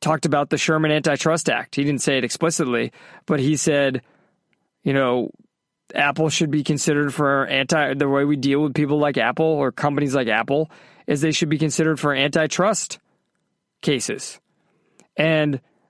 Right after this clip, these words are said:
that in itself, a lot of people don't realize historically the Sherman Antitrust Bill is the, one of the first things that got government involved with economics. And there again is,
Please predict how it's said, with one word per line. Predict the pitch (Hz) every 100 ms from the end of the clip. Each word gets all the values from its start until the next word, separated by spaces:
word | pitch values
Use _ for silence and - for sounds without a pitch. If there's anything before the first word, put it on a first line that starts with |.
| _
that | 135 170 220
in | 214
itself, | - 220 247 180
a |
lot | 160 165
of | 165
people | 170 165
don't | 160
realize | 156 156 151
historically | 151 - 165 190 170
the | 139
Sherman | 127 - 165 165 151
Antitrust | 143 143 131 - 151 196
Bill | - 127 117 110 - _ _ _ _ _ -
is | 165 139
the, | 147
one | - 156 185
of |
the | 156
first | - 180 160 -
things | 180 196 143
that | 127 -
got | 151 185 151
government | 147 139 143 139
involved | 131 123 147 185 151 117 - - _ _ -
with | - 147 123 113 - _ -
economics. | 143 147 123 123 113 - - - _ _ _ -
And | 156 156
there | 170
again | 160 156 202 202
is, | 156 139 135